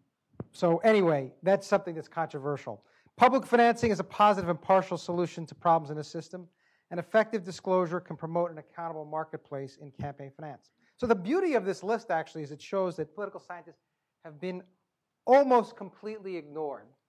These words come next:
for the past hundred years. <laughs> Um, and it shows the power of our profession. Let me take each of these in turn. First, money is needed, more money is needed in campaign, not less. A common refrain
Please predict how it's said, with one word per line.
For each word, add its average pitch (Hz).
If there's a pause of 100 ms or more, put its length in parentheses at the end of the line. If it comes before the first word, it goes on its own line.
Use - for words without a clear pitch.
(180)
for 143
the 131
past 147
hundred 139
years. 127
<laughs> - (800)
Um, 165
and 160
it 160
shows 175
the 147
power 160
of 139
our 147
profession. 147 (240)
Let 220
me 240
take 233
each 190
of 202
these 190
in 160
turn. 143 (300)
First, -
money 262
is 180
needed, 202
more 233
money 196
is 139
needed 147
in 135
campaign, 147
not 143
less. 127 (580)
A 190
common 302
refrain 214